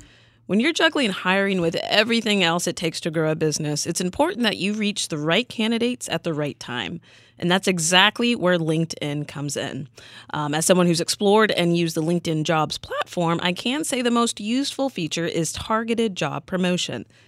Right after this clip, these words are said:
The ability to drive a job via email and across LinkedIn to candidates with the best skill set for the job. Ultimately, this makes the hiring process,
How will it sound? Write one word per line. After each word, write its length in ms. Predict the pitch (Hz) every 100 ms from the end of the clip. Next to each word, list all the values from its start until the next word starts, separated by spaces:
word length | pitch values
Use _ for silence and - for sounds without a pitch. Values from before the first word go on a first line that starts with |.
| _ _
The 80 | 165
ability 400 | 170 170 170 160
to 100 | 151
drive 220 | 160 147
a 80 | 143
job 560 | 185 185 185 180 175 - - - _
via 240 | 151 151
email 380 | 247 277 269 262
and 220 | - 233 254
across 400 | - 190 175 -
LinkedIn 400 | 165 175 156 143
to 100 | 170
candidates 540 | 151 147 147 139 -
with 120 | 147
the 180 | 151 156
best 380 | 147 175 185 -
skill 280 | - 160 151
set 320 | 151 143 -
for 260 | - 139
the 80 | 143
job. 400 | 151 143 127 123 - - - - _ _
Ultimately, 480 | 208 240 294 302 320 214
this 180 | -
makes 200 | 240 214
the 100 | 202 185
hiring 400 | 175 202 233 214
process, 720 | 160 151 - 151 156 -